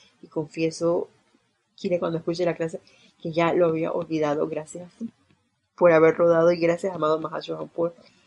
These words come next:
recordármelo, porque en esa prudencia está de la serpiente.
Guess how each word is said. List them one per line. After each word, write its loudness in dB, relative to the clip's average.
recordármelo, -2
porque -6
en -4
esa -6
prudencia -2
está -6
de 0
la -2
serpiente. -4